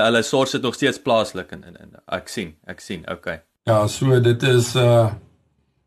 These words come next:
Speaker 2: dit is nog steeds, dit is, dit is, eh, dit is 'n sterk mark. Dis nie noodwendig in die, in die ou tyd se tuisnywerheid wat, eh, wat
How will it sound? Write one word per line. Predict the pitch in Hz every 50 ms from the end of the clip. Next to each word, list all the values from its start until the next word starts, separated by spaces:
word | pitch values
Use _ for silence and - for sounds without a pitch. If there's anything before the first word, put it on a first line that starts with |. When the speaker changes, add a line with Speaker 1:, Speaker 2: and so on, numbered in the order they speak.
| _ _ _ -
Speaker 2:
dit | 107 107 110
is | 123 117 -
nog | 143 131 117 -
steeds, | - - 190 175 156 131 113 - -
dit | 113 107 98 -
is, | 117 113 107 - - -
dit | - 113 - - -
is, | 113 104 107 - -
eh, | 113 104 104 101
dit | 95 -
is | 110 - 120
'n | 120
sterk | 117 - - 147 143 135 120 -
mark. | - - 85 - - - _ _ _ _ _ _ _ _ _ _ _ _ _ _ _ _ _ _ _ -
Dis | - 107 -
nie | 165 175
noodwendig | 165 160 147 123 104 107 113 127 139 143 139 123 - -
in | 131 120 117
die, | 113 117 113 113 110 104 95 98 101 - -
in | 110
die | 113 117 117 -
ou | - 160 147 - -
tyd | - 156 143 135 123 -
se | - - 127 117 113 113 104 101 95 - _ _
tuisnywerheid | - 151 151 147 127 113 - 131 123 120 117 120 117 110 110 113 107 - - - _ _ _ _ _ _ _ _ _ _ _ _ _ _ _ -
wat, | - 95 98 104 104 98 - - - 117
eh, | 107 107 107 107 107 104 101 98 95 90 - - - _ _ _
wat | - - 110 110 113 107 101 95